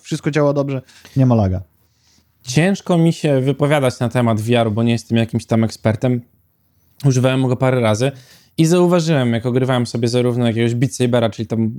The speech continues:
Speaker 2: ruchową rzecz bardziej, albo Tifa po prostu, w którym się chodzi po prostu w grze bardzo dużo, to i tak stoisz w miejscu.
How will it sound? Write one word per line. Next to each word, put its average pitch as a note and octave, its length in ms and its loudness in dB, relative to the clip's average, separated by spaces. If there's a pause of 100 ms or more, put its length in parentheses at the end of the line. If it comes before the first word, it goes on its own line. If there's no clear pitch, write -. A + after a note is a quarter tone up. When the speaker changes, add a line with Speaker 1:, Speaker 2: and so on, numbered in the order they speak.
Speaker 2:
ruchową B2 400 0
rzecz A#2+ 160 -4
bardziej, B2+ 400 -2 (240)
albo C#3 220 0
Tifa D3 280 -2
po B2 120 -6
prostu, B2+ 300 -4
w - 40 -12
którym B2 260 -2
się B2+ 180 -2
chodzi A#2+ 340 -2
po A#2+ 100 -8
prostu A#2+ 320 -4
w A#2 40 -4
grze A#2 180 0
bardzo A2+ 260 -2
dużo, A#2+ 360 -2 (800)
to - 100 0
i E3+ 40 -4
tak F#3+ 140 -2
stoisz G#2 200 -2
w G2+ 40 -2
miejscu. G2+ 360 -2